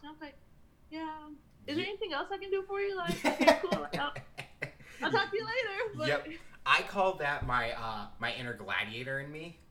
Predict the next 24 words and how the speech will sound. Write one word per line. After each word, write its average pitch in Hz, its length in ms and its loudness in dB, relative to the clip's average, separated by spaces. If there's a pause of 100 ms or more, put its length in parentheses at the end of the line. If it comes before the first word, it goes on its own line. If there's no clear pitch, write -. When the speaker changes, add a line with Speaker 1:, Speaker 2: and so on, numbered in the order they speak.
(120)
Speaker 2:
where 113 440 -2
I 123 220 4
Speaker 1:
Mm. 139 120 -2
Speaker 2:
will 131 440 -4
showcase, 117 720 -4
and 123 140 -6
then 131 140 -6
they 135 140 -8
see 127 380 -8
it, 107 60 -10
and 110 80 -12
they're 110 100 -8
like, 104 220 -6 (640)
like, 107 220 -4
their 110 260 -6 (360)
jaws 107 420 -2
drop. - 460 -8
And 110 80 -12
I'm 110 120 -10
like, 107 240 -4
Speaker 1:
Mm-hmm. 208 340 -2
Speaker 2:
"You 127 80 -8
can't," 156 380 -8 (340)
it's, - 300 -10